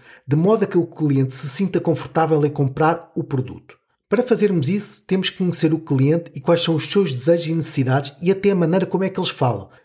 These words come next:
Nós, na nossa descrição do produto, temos que mostrar ao cliente como é que o nosso produto os vai ajudar, como é que o nosso produto vai transformar de alguma maneira a vida deles.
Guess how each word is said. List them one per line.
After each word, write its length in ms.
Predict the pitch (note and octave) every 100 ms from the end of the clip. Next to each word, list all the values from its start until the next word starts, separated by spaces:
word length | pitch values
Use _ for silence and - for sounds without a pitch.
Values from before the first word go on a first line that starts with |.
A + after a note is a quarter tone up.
| -
Nós, 240 | E3 B3
na 100 | A3+
nossa 240 | G3 G3 F#3+
descrição 340 | - D#3 -
do 80 | F3
produto, 380 | - C#3 D#3 -
temos 220 | G3+ G#3
que 100 | -
mostrar 280 | F3+ - E3+
ao 180 | E3+ E3+
cliente 340 | C#3+ E3 F3+
como 220 | - F3+
é 60 | A3
que 120 | G3+
o 40 |
nosso 220 | F#3+ G#3+ -
produto 360 | D#3+ G#3 G#3
os 80 | F3
vai 280 | D#3 F#3+ G3+
ajudar, 460 | D#3 C3 B2+ A2+ - - -
como 160 | - F#3+
é 60 | B3
que 100 | G3+
o 40 |
nosso 200 | G#3 G#3+
produto 360 | E3+ D3+ G3 D#3+
vai 140 | F#3+
transformar 500 | F#3+ F#3+ F3 E3+ D#3+
de 120 | E3
alguma 320 | F3 E3+ G3+
maneira 340 | F3+ E3+ F#3+ F#3
a 60 |
vida 260 | E3+ F3+ F3
deles. 380 | C3 A#2 G#2+